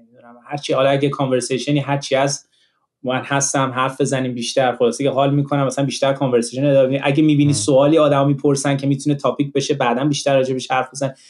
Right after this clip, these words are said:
Speaker 1: من هستم. خلاصه منم همین سرم درد می‌کنه برای همین صحبت‌ها و حرفا. خلاصه دمت گرم.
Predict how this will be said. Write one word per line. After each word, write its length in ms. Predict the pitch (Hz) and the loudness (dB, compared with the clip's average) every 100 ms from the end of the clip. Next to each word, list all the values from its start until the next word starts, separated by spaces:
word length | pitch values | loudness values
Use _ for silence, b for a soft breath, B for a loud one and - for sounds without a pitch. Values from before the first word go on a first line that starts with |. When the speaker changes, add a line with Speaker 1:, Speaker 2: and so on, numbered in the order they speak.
| b | b
Speaker 1:
من 160 | 147 175 | -2 0
هستم. 280 | 180 - 127 | 0 0 0
خلاصه 280 | 147 143 | 2 2
منم 220 | 175 180 175 | 2 2 2
همین 140 | 180 | 0
سرم 280 | 175 175 175 | 2 2 2
درد 220 | 165 180 | 2 0
می‌کنه 240 | 175 175 | 0 2
برای 200 | 160 143 160 | 4 4 2
همین 400 | 160 180 175 180 | 0 -2 -2 -4
صحبت‌ها 800 | 147 147 135 131 - 151 180 180 | 0 0 2 -2 0 2 4 2
و 60 | |
حرفا. 440 | 151 143 - - 165 | 0 -2 -4 0 0
خلاصه 300 | 175 127 165 | 2 0 0
دمت 300 | 170 170 143 | 2 2 2
گرم. 200 | 127 | 0